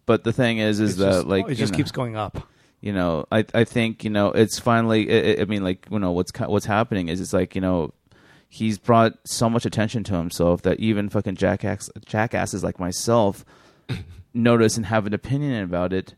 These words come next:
Speaker 1: and are not afraid to fucking share it. And, you know, whenever I fucking mention, like, uh, you know, having this opinion, it's,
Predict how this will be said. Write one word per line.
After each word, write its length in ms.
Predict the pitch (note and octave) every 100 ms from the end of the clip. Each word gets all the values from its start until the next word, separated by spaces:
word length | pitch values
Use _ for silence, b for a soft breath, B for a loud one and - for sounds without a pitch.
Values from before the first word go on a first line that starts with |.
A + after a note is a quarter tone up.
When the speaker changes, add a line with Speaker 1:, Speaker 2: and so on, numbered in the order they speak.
| _ _ -
Speaker 1:
and 180 | A2 G2+
are 160 | G2 G2+
not 220 | G2+ G2
afraid 300 | - G2+ F#2
to 80 | F#2+
fucking 260 | F#2+ G2
share 180 | - G#2+
it. 60 | -
And, 340 | A#2 A#2+ A2+ -
you 80 | B2
know, 140 | A2
whenever 360 | B2 B2 C3 A#2+
I 100 | A#2+
fucking 420 | B2 B2+ A2 A2
mention, 400 | A#2+ C#3+ B2+ G#2+
like, 180 | F#2+ -
uh, 120 | - - -
you 80 | G2+
know, 200 | E2+ D#2
having 320 | G2+ A2 C3 G#2+
this 120 | F#2+
opinion, 440 | - G#2 F2+ F2 - B B B B
it's, 600 | A2 - - - -